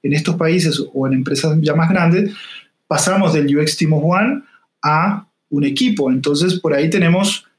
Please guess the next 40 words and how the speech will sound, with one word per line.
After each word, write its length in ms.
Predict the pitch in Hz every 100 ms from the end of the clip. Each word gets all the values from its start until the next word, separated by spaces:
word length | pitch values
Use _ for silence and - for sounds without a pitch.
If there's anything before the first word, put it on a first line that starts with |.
| _ _ _ -
tres, 300 | 175 180 175
cuatro 320 | 170 151 143
personas, 520 | 156 160 233 214 170
donde 440 | 151 143 143 143
hay 140 | 143 147
una 100 | 151
persona 300 | 147 165 160
que 80 | 147
se 100 | 147
encarga 500 | 143 143 147 143 - - -
específicamente 640 | - 156 156 160 165 165 165
de 80 | 165
la 120 | 156
parte 300 | 160 160 160
de 180 | 160 160
research, 580 | 247 208 190 175 180 -
otra 240 | - 156
persona 320 | 151 - 160 151
que 80 |
se 120 | - 139
encarga 320 | 135 147 147
específicamente 760 | 143 139 139 139 135 139 151
de 60 | 143
la 100 | 131
parte 260 | 135 -
de 300 | 135 127 127
arquitectura, 800 | 123 - - 185 220 185 165 170 170 - -
otro 280 | 151 147 147
que 60 | 139
está 180 | 160
más 140 | 147 147
en 80 | 143
la 80 |
parte 240 | 143 139 143
de 120 | 139
testing, 540 | 165 208 208 165 175
¿verdad? 560 | 180 139 151 143 139 135
Prototipando 720 | - 131 135 135 170 165 156
y 60 | 139
testeando, 640 | 185 - 214 190 180 202